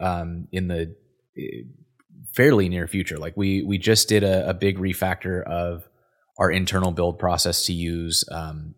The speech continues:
XState, which gives us a much more predictable build process. And we are in the process of refactoring our error handling so that we can get better visibility into where things are going wrong.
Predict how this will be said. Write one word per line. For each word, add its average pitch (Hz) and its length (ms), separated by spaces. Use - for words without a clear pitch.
XState, 85 520
which 92 520
gives 95 220
us 95 240
a 87 120
much 92 260
more 87 140
predictable 92 500
build 98 240
process. 113 500
And 92 260
we 90 160
are 90 120
in 90 200
the 87 60
process 90 400
of 85 80
refactoring 87 880
our 87 260
error 123 260
handling 85 440
so 95 100
that 90 80
we 87 100
can 90 120
get 82 160
better 92 180
visibility 87 640
into 85 300
where 85 180
things 82 240
are 85 60
going 78 260
wrong. 90 480